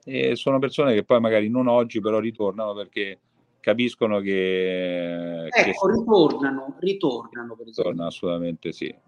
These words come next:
Speaker 1: Magari, ecco, io dico sempre pure a, ai miei collaboratori: quando entra una persona, pure se non deve fare una ristrutturazione completa e spendere tante migliaia di euro, anche con piccole necessità, un battiscopo, un listello, una matita, un sanitario, un,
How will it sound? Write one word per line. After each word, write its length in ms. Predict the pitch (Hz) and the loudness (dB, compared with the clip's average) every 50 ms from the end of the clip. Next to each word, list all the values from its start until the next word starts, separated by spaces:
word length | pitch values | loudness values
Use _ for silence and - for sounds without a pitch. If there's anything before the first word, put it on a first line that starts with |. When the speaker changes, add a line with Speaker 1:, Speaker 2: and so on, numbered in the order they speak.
| _ | _
Speaker 1:
Magari, 460 | - 85 87 95 101 104 104 104 104 101 | -8 -4 -2 2 4 6 6 6 6 4
ecco, 280 | 101 98 - - 98 | 4 2 2 0 2
io 140 | 104 113 117 | 4 4 4
dico 220 | 110 110 104 104 | 4 2 2 2
sempre 380 | 98 - 107 104 95 - 104 98 | 2 2 2 2 2 0 -4 -4
pure 320 | 95 110 107 104 98 98 | -2 0 0 0 0 0
a, 280 | 95 92 92 92 90 - _ _ _ - - - - _ _ | 0 0 -2 -4 -6 -8 _ _ _ -20 -20 -20 -20 _ _
ai 140 | - 92 95 | -6 -4 -2
miei 160 | 101 101 101 | -2 0 0
collaboratori: 760 | 101 101 98 98 101 101 98 98 101 98 110 104 95 90 90 | 0 0 0 0 0 0 0 0 2 2 2 2 2 2 0
quando 240 | 95 98 104 110 | 0 0 0 -2
entra 240 | 110 113 113 - 113 | -2 -2 -4 -2 -2
una 120 | 110 104 101 | 0 0 0
persona, 480 | 104 95 - - 117 101 92 92 90 | -2 -4 -2 0 0 2 2 0 -2
pure 220 | 92 107 113 113 - | -2 -2 -2 -2 -2
se 100 | - 101 | -2 -4
non 160 | 95 98 98 | -4 -2 -2
deve 160 | 98 101 98 | -2 -2 -2
fare 180 | 90 104 104 107 | -2 -2 -2 -2
una 140 | 101 101 | -4 -8
ristrutturazione 880 | 98 98 95 - - 92 95 87 - 98 92 87 - - 101 98 101 95 | -10 -10 -12 -16 -20 -20 -20 -20 -14 -12 -12 -12 -10 -10 -10 -10 -10 -10
completa 480 | 92 98 95 - 98 98 107 104 92 90 | -12 -12 -8 -2 2 4 4 2 2 -2
e 20 | |
spendere 440 | - - - 101 95 95 95 95 98 | -10 -8 -6 -4 -2 -2 -2 -2 -2
tante 320 | - 107 110 107 - - | -2 -4 -4 -4 -6 -8
migliaia 460 | 95 95 98 101 101 101 107 113 117 120 | -6 -6 -2 0 0 0 0 -2 -4 -6
di 140 | 123 123 113 | -2 0 0
euro, 500 | 107 110 113 113 117 120 120 117 - _ _ _ _ _ _ _ - | 2 2 0 0 -2 -2 -2 -2 -4 _ _ _ _ _ _ _ -4
anche 300 | 120 120 113 - 117 107 | -2 -2 0 0 0 2
con 320 | 101 104 104 104 101 98 | 2 2 2 2 0 0
piccole 360 | - 123 117 - - 107 104 | -2 -4 -2 0 0 0 2
necessità, 600 | 98 101 95 - - 92 - - 101 95 107 113 110 | 0 0 -2 -2 -2 -4 -4 -4 -2 0 2 2 2
un 140 | 98 90 92 | 2 2 2
battiscopo, 600 | 98 98 - - 87 - - - 85 98 98 92 | 0 0 0 -2 -8 -10 -6 -6 -4 -4 -4 -4
un 80 | 87 90 | -6 -8
listello, 440 | 95 87 - - 95 95 95 92 | -10 -10 -4 -2 -2 0 -2 -4
una 120 | 92 92 95 | -8 -8 -8
matita, 440 | 95 92 87 92 95 101 90 92 90 | -8 -8 -8 -8 -10 -8 -6 -6 -6
un 140 | 92 95 | -6 -8
sanitario, 600 | 85 - - 98 98 98 92 98 92 98 98 90 92 | -8 -4 -4 -4 -4 -4 -4 -2 -2 -2 -2 -4 -8
un, 80 | 92 | -12